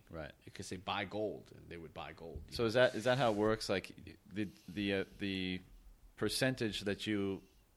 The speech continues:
Speaker 1: your contribution to the whole gives how, however much weight to your vote, right?
Speaker 2: Exactly,
Speaker 1: So
Speaker 2: exactly.
Speaker 1: if there's, there's a hundred fifty million in there,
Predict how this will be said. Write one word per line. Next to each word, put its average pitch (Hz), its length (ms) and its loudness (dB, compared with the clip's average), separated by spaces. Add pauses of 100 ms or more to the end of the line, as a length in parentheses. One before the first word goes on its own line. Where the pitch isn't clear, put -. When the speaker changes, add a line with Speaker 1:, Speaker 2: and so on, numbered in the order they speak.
(220)
Speaker 1:
your 117 200 2
contribution 104 680 0
to 104 120 -2
the 92 100 2
whole 90 480 4 (280)
gives 98 460 2
how, 104 220 -2 (120)
however 107 260 2
much 98 200 -2
weight 95 300 0
to 101 100 -4
your 92 140 2
vote, 92 340 0 (160)
right? 107 120 4
Speaker 2:
Exactly, 113 460 4
Speaker 1:
So 104 180 6
Speaker 2:
exactly. 101 160 8
Speaker 1:
if 107 40 2
there's, 104 180 2
there's 104 180 -2
a 104 40 2
hundred 120 260 2
fifty 113 240 0
million 104 340 2
in 95 100 0
there, 95 260 0